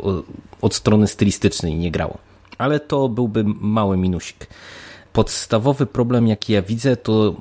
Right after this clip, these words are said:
jest taki, że przez to, że nasi protagoniści dyskutują nad tymi kolejnymi pomysłami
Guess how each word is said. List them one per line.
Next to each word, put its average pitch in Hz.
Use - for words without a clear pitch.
jest -
taki, 113
że 101
przez -
to, 151
że 113
nasi 101
protagoniści 101
dyskutują 101
nad 90
tymi 92
kolejnymi 95
pomysłami 95